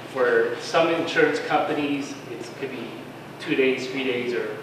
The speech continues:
more, but for the flood insurance program, it's thirty days. So you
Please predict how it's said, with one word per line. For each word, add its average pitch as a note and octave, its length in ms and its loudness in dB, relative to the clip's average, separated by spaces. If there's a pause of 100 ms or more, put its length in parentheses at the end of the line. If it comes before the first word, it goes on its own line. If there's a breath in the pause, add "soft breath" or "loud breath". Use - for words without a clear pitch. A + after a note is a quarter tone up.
more, A#2+ 460 6
but - 160 0
for D3 80 0
the C3 140 0
flood D#3 280 6
insurance - 420 2
program, A2 360 -2
it's - 180 -10
thirty A#2+ 360 -4 (100)
days. F#2+ 420 -2
So - 160 -10
you D3+ 120 -8